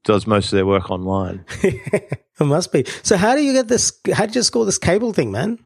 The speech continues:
Speaker 1: A friend of mine, Mark, who's also a member of my forum, uh, hooked me up with, uh, a contact there at Telstra. He really look-, looked after me, made sure that I got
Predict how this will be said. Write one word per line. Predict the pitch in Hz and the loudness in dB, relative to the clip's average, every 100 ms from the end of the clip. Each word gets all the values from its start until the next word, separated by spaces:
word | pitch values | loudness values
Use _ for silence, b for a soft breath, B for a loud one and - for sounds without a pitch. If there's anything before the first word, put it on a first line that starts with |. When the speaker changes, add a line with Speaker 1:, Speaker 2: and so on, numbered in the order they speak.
| _ 110 | _ -4
Speaker 1:
A | |
friend | 127 147 | 0 2
of | 156 | 4
mine, | 107 98 113 | 2 2 0
Mark, | 110 107 104 120 - - - - 107 | 0 2 0 -4 -8 -12 -14 -2 4
who's | 107 98 | 4 4
also | 98 110 113 117 | 4 4 4 2
a | 104 | 2
member | 101 98 98 | 2 0 0
of | 90 | 0
my | 104 101 | -2 -2
forum, | - 110 107 113 135 - B B B B B | -2 -2 0 -2 -6 -10 B B B B B
uh, | 107 104 98 | 0 2 4
hooked | 123 - 104 | 2 0 0
me | 101 | 0
up | 113 - - | 0 -6 -10
with, | - 98 - 110 | -2 -2 0 2
uh, | 101 101 92 64 - - | 4 4 2 -2 -10 -4
a | 110 | -2
contact | - 113 117 113 - | 0 2 0 -2 0
there | 107 104 - 53 | 2 2 -2 -6
at | 92 - | -6 -2
Telstra. | 120 123 - 156 151 | 0 0 2 2 4
He | 117 | 4
really | 117 107 | 4 6
look-, | 107 - - | 4 0 -4
looked | 107 113 | 0 2
after | 110 117 123 | 2 0 0
me, | 120 | 0
made | 113 107 | 2 0
sure | 104 113 101 | 0 0 2
that | 98 | 2
I | 95 | 2
got | 101 | 0